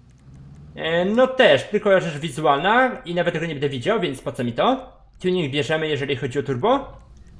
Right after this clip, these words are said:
E, szyby, no nie zmieniamy, bo... A, te z boku się zmieniają. No to nie chcę.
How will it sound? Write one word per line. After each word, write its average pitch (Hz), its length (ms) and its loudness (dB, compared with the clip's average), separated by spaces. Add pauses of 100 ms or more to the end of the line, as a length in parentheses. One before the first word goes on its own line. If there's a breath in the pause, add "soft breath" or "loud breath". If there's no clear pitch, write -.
E, 175 140 -2
szyby, 226 340 2
no 190 140 2
nie 185 180 -2
zmieniamy, 175 360 0
bo... 156 360 -2 (120)
A, 190 360 8
te 226 80 6
z 214 80 0
boku 240 200 4
się 151 140 -4
zmieniają. 120 480 -2 (520)
No 226 140 -6
to 196 100 -2
nie 127 140 -2
chcę. - 220 -10